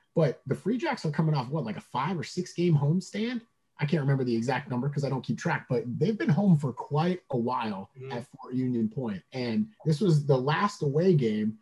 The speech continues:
Speaker 1: And
Speaker 2: Yep.
Speaker 1: they just, you know, it's kind of like a one just stuck in there. Weird. And so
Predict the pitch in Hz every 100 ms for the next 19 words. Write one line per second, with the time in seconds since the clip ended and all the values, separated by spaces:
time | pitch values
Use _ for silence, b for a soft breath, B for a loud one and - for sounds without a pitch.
0 | _ 127 139 139 151 175 151 143 226 208
1 | 147 131 110 127 185 143 - - 175 180
2 | 190 120 101 101 _ _ _ 120 147 185
3 | 107 95 - 127 - 151 131 113